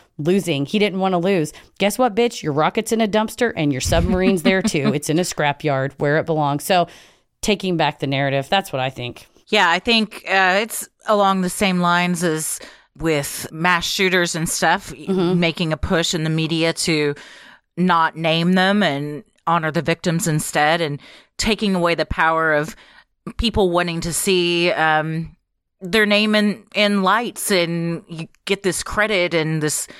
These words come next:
Speaker 2: you know, weird, um, acknowledgement of being this monster. When you take that away, I think it takes part of why they do it away too.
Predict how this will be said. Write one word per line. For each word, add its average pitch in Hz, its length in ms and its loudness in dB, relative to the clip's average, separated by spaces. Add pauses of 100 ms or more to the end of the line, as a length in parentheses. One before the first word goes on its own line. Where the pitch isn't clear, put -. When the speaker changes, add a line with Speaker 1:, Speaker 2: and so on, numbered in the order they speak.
(200)
Speaker 2:
you 202 120 0
know, 156 180 2
weird, 185 580 2
um, 156 460 0
acknowledgement 165 840 -2
of 156 80 -4
being 160 280 -2
this 139 180 -4
monster. 160 580 -2 (300)
When 196 140 0
you 180 100 0
take 233 340 -2
that 165 140 2
away, 151 560 0 (220)
I - 80 -4
think 214 180 -2
it 185 80 -4
takes - 460 -4 (300)
part 175 220 0
of 160 120 -6
why 170 220 0
they 170 140 -2
do 190 220 -2
it 180 60 -2
away 131 340 -2
too. 269 300 0